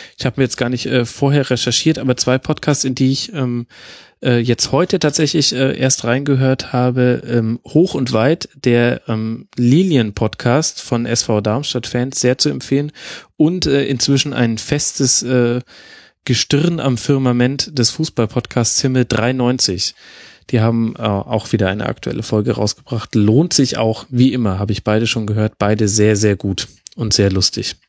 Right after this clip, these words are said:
Hat mir gefallen. Das noch als kleine Hörempfehlung. Und dann würde ich sagen, ich danke dir, lieber Sven, at Herzi bei Twitter, folgt ihm da.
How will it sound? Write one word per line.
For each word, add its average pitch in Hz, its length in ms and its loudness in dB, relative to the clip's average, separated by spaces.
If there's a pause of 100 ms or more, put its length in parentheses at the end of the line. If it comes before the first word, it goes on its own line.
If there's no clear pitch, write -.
(160)
Hat - 180 -18
mir 98 120 0
gefallen. 95 460 -4 (400)
Das - 240 0
noch 107 160 0
als 107 380 -2
kleine 110 280 0
Hörempfehlung. 104 540 0
Und - 1200 -16
dann 113 140 2
würde 117 160 4
ich 107 80 2
sagen, 135 560 -2
ich - 180 -6
danke 127 320 0
dir, 151 280 4
lieber 143 260 2
Sven, 160 320 -4
at - 180 -4
Herzi 165 300 0
bei 151 140 0
Twitter, 185 360 0
folgt 165 440 0
ihm 175 180 -6
da. 160 380 0